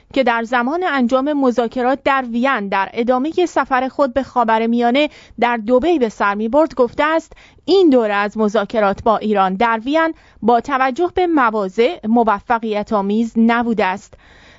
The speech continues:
در پی اتمام دور اول مذاکرات تیم جدید هسته‌ای در وین، تعدادی از دیپلمات‌های اروپایی نیز با بیان اینکه برخی از پیشنهادات ایران فراتر از مفاد برجام بوده است،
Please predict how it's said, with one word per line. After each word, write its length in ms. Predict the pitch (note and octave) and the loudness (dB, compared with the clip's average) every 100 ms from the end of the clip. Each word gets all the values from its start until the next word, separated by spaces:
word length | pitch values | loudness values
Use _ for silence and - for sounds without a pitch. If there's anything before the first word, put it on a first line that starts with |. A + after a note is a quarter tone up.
| - | -2
در 140 | C4+ | 0
پی 260 | C4+ D#4 D#4 | 0 -4 -2
اتمام 560 | D#4+ C4+ B3+ C#4+ D4 D#4+ | 0 -2 -2 -2 0 0
دور 280 | C#4+ D4+ | 0 2
اول 460 | D#4 C#4 A3+ B3+ C#4+ | 2 0 2 0 0
مذاکرات 680 | C#4+ C4 A#3+ A#3 B3 C4 D#4 | -2 0 -2 -2 0 0 -2
تیم 360 | D4 D4 C#4+ | -4 -2 -2
جدید 400 | C4+ C4+ A3+ B3+ | 0 0 0 -2
هسته‌ای 600 | C#4+ C4+ C4+ - A#3+ A3+ | -2 -2 -4 -2 -2 -2
در 220 | G#3+ A3+ G#3+ | 0 0 -2
وین، 300 | B3+ D4 D#4 - - _ | -2 -2 -2 -8 -20 _
تعدادی 440 | - C#4 D4 F4 F4+ | 0 2 2 2 0
از 180 | F4+ | -2
دیپلمات‌های 760 | - C#4 C#4 B3+ A#3+ C#4 C4 C#4 - | -2 -2 0 0 0 -2 0 -2 2
اروپایی 500 | B3 A3+ - A#3+ E4 | 0 0 -2 0 2
نیز 260 | G3+ - - | 0 -4 -2
با 140 | A3 | 0
بیان 380 | A3 A#3 C4+ C#4+ | 0 -2 -2 -4
اینکه 340 | C#4+ D#4 D#4 | -4 -2 -2
برخی 540 | C4 A3 C#4 F4 - F#4 | -4 -2 -2 -2 -4 -2
از 200 | F4 - | -2 -4
پیشنهادات 680 | D4 - C4 B3 B3 F4 F4+ | -6 -2 -2 0 0 0 0
ایران 400 | D4 C#4 C#4+ D#4+ | -2 0 0 -2
فراتر 580 | - C4 B3 B3+ D#4+ | -2 0 0 -2 0
از 160 | F4+ F4 | 0 0
مفاد 480 | D#4 C4+ C4 G3+ G3+ | -2 0 -2 0 0
برجام 440 | G3 F#3+ F#3+ G#3+ | 0 -2 -2 -2
بوده 180 | A#3 C4 | 0 0
است، 260 | D#4+ E4 | 0 0